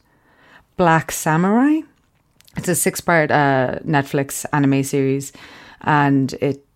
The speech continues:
the samurai Yasuke is voiced by Lakeith, Lakeith Stanfield. And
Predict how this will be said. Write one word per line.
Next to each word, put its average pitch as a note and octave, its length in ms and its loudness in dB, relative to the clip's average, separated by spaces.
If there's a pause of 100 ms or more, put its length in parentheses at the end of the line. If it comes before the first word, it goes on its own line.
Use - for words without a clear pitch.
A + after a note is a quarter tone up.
the C3+ 360 0
samurai C#3+ 520 0
Yasuke C#3 520 -2
is - 460 -12
voiced D3+ 440 -4
by D3+ 180 -2
Lakeith, D3+ 640 -6 (680)
Lakeith G#3+ 240 0
Stanfield. A#3 640 2 (720)
And C#3+ 720 0